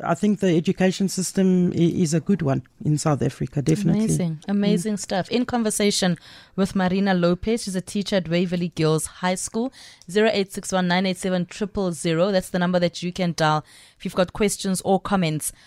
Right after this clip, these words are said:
Speaker 2: for, um, Missus Lopez. You mentioned, um, you know, technology and, you know, how teachers can start using that. We are, of course, in this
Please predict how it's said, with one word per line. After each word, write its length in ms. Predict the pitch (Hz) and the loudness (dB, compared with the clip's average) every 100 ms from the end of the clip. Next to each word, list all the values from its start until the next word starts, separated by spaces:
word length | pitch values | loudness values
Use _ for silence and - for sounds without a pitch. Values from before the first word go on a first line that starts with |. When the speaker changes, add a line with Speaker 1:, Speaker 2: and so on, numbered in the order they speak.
| _ | _
Speaker 2:
for, 480 | - - 202 180 170 - | -18 -2 2 4 2 0
um, 300 | 160 160 160 | -2 0 0
Missus 380 | 160 180 160 - | -2 -2 -2 -2
Lopez. 720 | 156 160 165 - 165 175 262 - - - | 0 2 2 2 0 0 -2 -6 -20 -8
You 120 | 220 | 0
mentioned, 560 | 240 302 359 381 370 - - | 2 2 -2 -6 -6 -4 2
um, 260 | 214 202 | 4 4
you 60 | 202 | 2
know, 140 | 208 | 2
technology 840 | 196 233 185 190 220 - 185 180 185 - | 0 -2 0 2 2 0 -2 -2 -2 -2
and, 300 | 180 170 - | -2 -2 -4
you 100 | 180 | -2
know, 120 | 180 | -2
how 240 | 165 185 | 0 -2
teachers 420 | 190 - 185 190 - | -2 -6 -6 -6 -4
can 200 | 190 170 | -2 0
start 340 | 185 175 - | 0 0 0
using 320 | 170 165 156 | -4 -4 -4
that. 260 | 156 165 170 | -2 -2 -2
We 80 | - | -2
are, 180 | 208 233 | 0 0
of 140 | 185 | 0
course, 240 | - 180 - | -4 -4 -4
in 180 | 170 160 | -6 -4
this 200 | 165 | -6